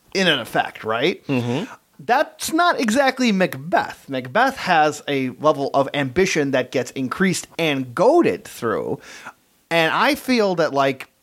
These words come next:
Speaker 1: for once, it isn't a case where Wells is in a character that he has built for himself, right? He has a challenge in front of him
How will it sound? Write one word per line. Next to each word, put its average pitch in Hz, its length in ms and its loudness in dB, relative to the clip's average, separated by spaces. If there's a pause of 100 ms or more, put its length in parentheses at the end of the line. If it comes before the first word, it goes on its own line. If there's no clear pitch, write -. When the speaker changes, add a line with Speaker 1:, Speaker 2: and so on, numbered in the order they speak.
(100)
Speaker 1:
for 147 160 -2
once, 247 500 -2 (200)
it 160 100 -2
isn't 269 240 0
a 269 120 2
case 214 500 -2
where 156 440 2 (640)
Wells 185 1040 0 (380)
is 175 180 0
in 190 160 -2
a 180 80 0
character 170 840 0 (180)
that 156 160 4
he 175 520 -2 (140)
has 147 640 2 (380)
built 196 300 2
for 165 280 -2
himself, 156 880 0
right? 180 360 0 (220)
He 269 300 2
has 196 460 2
a 147 160 2
challenge 277 920 0 (200)
in 147 120 2
front 131 240 2
of 113 100 -2
him 120 280 -2